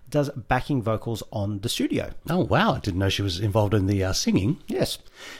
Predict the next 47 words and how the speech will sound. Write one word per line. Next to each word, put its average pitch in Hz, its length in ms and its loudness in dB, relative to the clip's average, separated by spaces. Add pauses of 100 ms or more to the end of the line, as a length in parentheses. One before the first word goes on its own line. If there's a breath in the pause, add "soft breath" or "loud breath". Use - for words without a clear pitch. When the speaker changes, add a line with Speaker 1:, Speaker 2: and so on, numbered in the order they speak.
(120)
Speaker 2:
I 151 80 6
know 170 420 8
that 131 260 4
the 127 80 6
whole 120 200 6
song 123 340 4
swap 110 360 0
has 113 200 0
left 107 400 0
a 113 60 0
bit 104 140 4
of 98 100 2
a 90 60 2
bad 90 340 0
taste 85 340 0
in 98 120 0
some 92 240 0
people's 87 360 -4
mouths. - 440 -6 (280)
Speaker 1:
Yes. - 360 0 (200)
Speaker 2:
<laughs> 139 380 8
Speaker 1:
Some. 180 240 6 (300 loud breath)
Look, - 240 4
I - 20 8
mean, 208 160 8
the 202 80 6
thing 208 220 4
is, 202 260 2
it, 170 100 2
it's - 120 -4
happened 170 240 2
before. 185 580 6
It 127 220 2
did 135 100 6
happen 139 300 2
back 143 200 4
in 156 120 2
twenty 143 220 0
sixteen, 123 480 2
Speaker 2:
Mm-hmm. 151 80 2
Speaker 1:
and 151 120 4
they 147 80 2
got 135 180 4
a 156 80 4
good 156 200 0
result. 110 420 2
And, 131 200 0